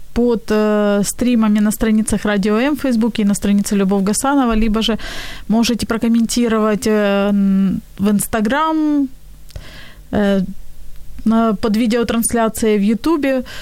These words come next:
Мы открыты, либо же звоните ноль восемьсот тридцать четырнадцать тринадцать. Ань, троллинг и буллинг. Два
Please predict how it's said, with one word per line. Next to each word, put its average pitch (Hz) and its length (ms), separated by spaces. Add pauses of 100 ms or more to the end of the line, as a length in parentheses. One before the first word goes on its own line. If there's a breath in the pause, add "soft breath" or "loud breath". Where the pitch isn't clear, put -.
(340 loud breath)
Мы 233 140
открыты, 233 340
либо 302 220
же 269 120
звоните 226 400
ноль 240 160
восемьсот 226 460
тридцать 247 360
четырнадцать 233 840
тринадцать. 208 680 (1000 loud breath)
Ань, 240 220 (160)
троллинг 330 500
и 269 60
буллинг. 180 560 (300 loud breath)
Два 277 680